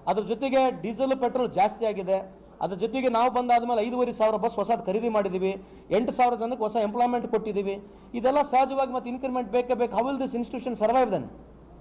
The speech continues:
ನಾವು ಮಾಡಿದ್ರೆ ಬಲ ಬಲ ಬಲ ಒದ್ದಾಡ್ತಾರೆ, ಇವ್ರು ಮಾಡಿದ್ರೆ ಎರಡು ರೂಪಾಯಿ ಇರ್ತಕ್ಕಂಥದ್ದು, ಆ, ಪ್ಲಾಟ್‌ಫಾರ್ಮ್ ಟಿಕೆಟ್ ಹತ್ತು ರೂಪಾಯಿ ಮಾಡಿದ್ರೆ ಐದು ಟೈಮ್ ಜಾಸ್ತಿ ಆಯ್ತು. ಅದ್ರ ಬಗ್ಗೆ ಏನು ಮಾಡ-, ಮಾತಾಡೋದು?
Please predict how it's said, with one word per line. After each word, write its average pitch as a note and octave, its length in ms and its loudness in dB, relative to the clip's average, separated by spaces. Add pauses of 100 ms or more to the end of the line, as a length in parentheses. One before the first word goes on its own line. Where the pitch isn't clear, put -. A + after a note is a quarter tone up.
(280)
ನಾವು A#3+ 260 4
ಮಾಡಿದ್ರೆ C4 600 2 (300)
ಬಲ G#3 160 4
ಬಲ C4 180 4
ಬಲ B3 140 2
ಒದ್ದಾಡ್ತಾರೆ, A3 480 0
ಇವ್ರು C4 140 0
ಮಾಡಿದ್ರೆ B3 280 0
ಎರಡು A#3+ 200 4
ರೂಪಾಯಿ B3+ 200 2
ಇರ್ತಕ್ಕಂಥದ್ದು, B3 600 0 (540)
ಆ, F#3+ 280 4 (120)
ಪ್ಲಾಟ್‌ಫಾರ್ಮ್ A#3+ 460 0
ಟಿಕೆಟ್ B3+ 240 -2
ಹತ್ತು A#3 180 0
ರೂಪಾಯಿ B3 200 0
ಮಾಡಿದ್ರೆ A3 260 2
ಐದು A3+ 100 -2
ಟೈಮ್ B3+ 160 0
ಜಾಸ್ತಿ A3 240 0
ಆಯ್ತು. G3+ 120 -2
ಅದ್ರ A#3+ 120 0
ಬಗ್ಗೆ A#3 180 0
ಏನು A#3 100 -2
ಮಾಡ-, G#3+ 200 2
ಮಾತಾಡೋದು? G3+ 760 -4